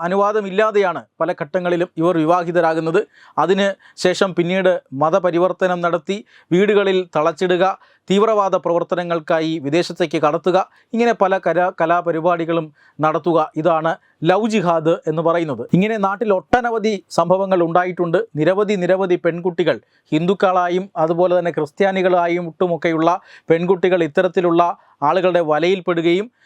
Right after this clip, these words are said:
ഈ പ്രവർത്തനം മുഴുവൻ ഏകോപിപ്പിക്കുന്ന സംഘങ്ങൾ കേരളത്തിൽ സജീവമാകുകയും ഒക്കെ ചെയ്തപ്പോഴാണ് ഇത് നാട്ടിൽ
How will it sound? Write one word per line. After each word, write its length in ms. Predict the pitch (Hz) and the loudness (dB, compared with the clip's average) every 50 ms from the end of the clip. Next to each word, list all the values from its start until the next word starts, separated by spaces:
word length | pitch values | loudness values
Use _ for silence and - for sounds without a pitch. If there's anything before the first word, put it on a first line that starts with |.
| _ _ - | _ _ -2
ഈ 140 | 196 220 254 277 269 - _ _ _ _ - - | -2 0 0 0 -2 -6 _ _ _ _ -2 0
പ്രവർത്തനം 500 | 170 180 190 196 196 - 202 196 190 180 | 2 2 0 0 0 0 0 0 2 0
മുഴുവൻ 320 | 170 175 175 185 196 214 214 - - 156 156 | 0 0 2 2 2 0 -2 -4 -4 -2 0
ഏകോപിപ്പിക്കുന്ന 760 | 170 180 175 196 196 185 190 185 - 190 175 - 180 175 180 160 - - - | 0 0 0 0 0 0 0 -2 -2 -8 -4 -4 -2 -2 -2 -4 -4 -4 -4
സംഘങ്ങൾ 460 | 165 185 196 185 214 208 185 165 123 110 _ _ _ _ _ - | -2 -2 2 0 0 2 2 -2 -2 -2 _ _ _ _ _ -2
കേരളത്തിൽ 420 | 160 165 165 170 175 160 180 170 151 - | 0 0 2 0 0 0 0 -4 0 0
സജീവമാകുകയും 880 | 156 151 143 160 185 190 190 175 170 160 165 170 165 170 175 180 170 160 | 0 -2 0 -2 0 0 2 2 2 0 0 0 0 0 0 0 0 -2
ഒക്കെ 160 | 147 - 190 170 143 156 | -4 -2 -4 -2 0 -2
ചെയ്തപ്പോഴാണ് 600 | 151 151 170 165 160 170 160 147 135 135 143 147 156 _ _ _ _ _ - 160 | 0 0 0 0 0 0 0 2 0 0 -2 -6 -6 _ _ _ _ _ -8 -2
ഇത് 120 | 156 160 165 196 _ - 139 | -2 -2 -2 -2 _ -2 0
നാട്ടിൽ 260 | 135 139 143 175 165 | 0 0 0 -2 -2